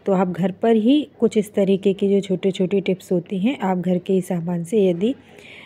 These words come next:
कुछ ऐसे उपाय करें जिससे कि आपके शरीर में जो ब्लड सर्कुलेशन है वो सही बना रहे, ताकि खून के थक्के ना जमे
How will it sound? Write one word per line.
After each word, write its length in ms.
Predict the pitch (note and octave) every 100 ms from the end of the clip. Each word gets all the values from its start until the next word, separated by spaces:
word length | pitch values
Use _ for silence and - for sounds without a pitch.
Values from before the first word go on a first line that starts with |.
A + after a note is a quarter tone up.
| -
कुछ 160 | - A#3+
ऐसे 260 | A3 G#3 A#3
उपाय 320 | G#3+ G#3 A3
करें 320 | A3 G3+ A#3
जिससे 340 | G3+ G3+ - G3+
कि 160 | G3+ G3
आपके 320 | F#3+ F#3+ G3+
शरीर 300 | F#3+ F3 F3
में 120 | F#3
जो 120 | F#3 F#3+
ब्लड 240 | G3 G3+
सर्कुलेशन 720 | - F3+ F3 F3+ F#3 F3+ A3 G#3+
है 180 | A3
वो 140 | B3 B3
सही 300 | A#3+ G3+ A3+
बना 300 | G#3 G3 G3
रहे, 280 | G3 G#3 C4
ताकि 300 | G3 F3+ G#3+
खून 360 | G#3 G#3 A3+
के 160 | A#3+ B3
थक्के 460 | A#3+ G#3 - B3+ A#3+
ना 180 | A#3
जमे 400 | A3+ A3+ A3 C#4